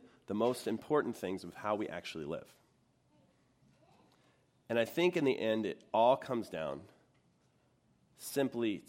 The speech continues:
to knowing Jesus and knowing him better. It's that simple. Connecting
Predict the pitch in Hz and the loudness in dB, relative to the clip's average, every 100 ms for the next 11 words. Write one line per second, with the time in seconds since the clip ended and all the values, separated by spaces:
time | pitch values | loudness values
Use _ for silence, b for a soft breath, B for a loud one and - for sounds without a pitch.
0 | - 107 98 92 - _ _ _ _ - | -8 -4 -4 -6 -12 _ _ _ _ -4
1 | 92 95 101 95 95 90 78 78 - 73 | 2 2 2 -4 -6 -8 -8 -10 -14 -12
2 | 76 78 82 78 80 62 52 - - _ | -8 -6 -6 -8 -12 -12 -14 -16 -20 _
3 | _ _ _ _ _ _ _ _ _ - | _ _ _ _ _ _ _ _ _ -8
4 | - 107 - 95 82 71 - _ _ - | -2 -2 -2 -8 -8 -14 -18 _ _ -12
5 | 120 107 123 139 - 104 78 | -6 0 0 0 -2 -4 -6